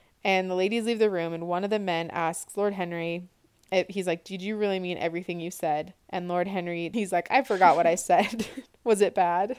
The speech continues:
<laughs> The man tells him that it was bad and that he finds Lord Henry extremely dangerous.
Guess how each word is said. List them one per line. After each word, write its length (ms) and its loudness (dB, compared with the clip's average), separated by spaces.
<laughs> 80 -4
The 120 -2
man 260 2
tells 260 2
him 140 -2
that 120 2
it 100 0
was 280 6
bad 420 4
and 200 -6
that 80 -2
he 120 -4
finds 420 -2
Lord 180 0
Henry 400 -6
extremely 880 -6
dangerous. 1080 -8